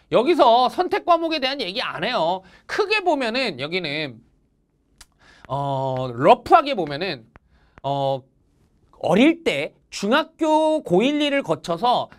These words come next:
딱 그냥 수투 교과 과정까지라고 보시면 되고 이거는, 이거는 그러면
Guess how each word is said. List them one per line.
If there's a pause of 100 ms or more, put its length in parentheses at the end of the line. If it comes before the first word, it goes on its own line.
(140)
딱
그냥
수투
교과
과정까지라고
보시면
되고 (200)
이거는, (200)
이거는
그러면